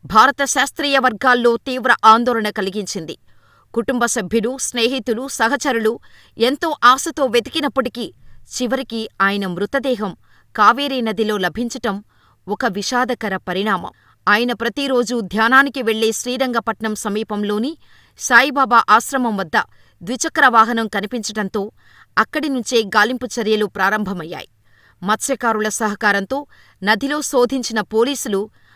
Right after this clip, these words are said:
ఆయన మృతదేహాన్ని బయటకు తీశారు. ఈ సంఘటన ఎంతగానో క్షోభ కలిగించే విషయం. ఇది ఆత్మహత్య లేదా ప్రమాదవశాత్తు జరిగినదా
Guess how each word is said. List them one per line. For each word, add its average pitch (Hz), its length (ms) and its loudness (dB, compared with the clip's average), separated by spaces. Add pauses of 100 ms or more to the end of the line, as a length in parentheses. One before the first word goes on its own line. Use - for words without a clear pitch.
(180)
ఆయన 220 260 2
మృతదేహాన్ని 226 760 0
బయటకు 196 400 -4
తీశారు. 185 440 -6 (440)
ఈ 190 140 -6
సంఘటన 220 520 -2 (220)
ఎంతగానో 226 480 0
క్షోభ 254 380 -2
కలిగించే 214 560 -2
విషయం. 175 340 -8 (520)
ఇది 196 240 -2 (140)
ఆత్మహత్య 247 580 2 (480)
లేదా 269 280 4
ప్రమాదవశాత్తు 277 840 2
జరిగినదా 240 560 0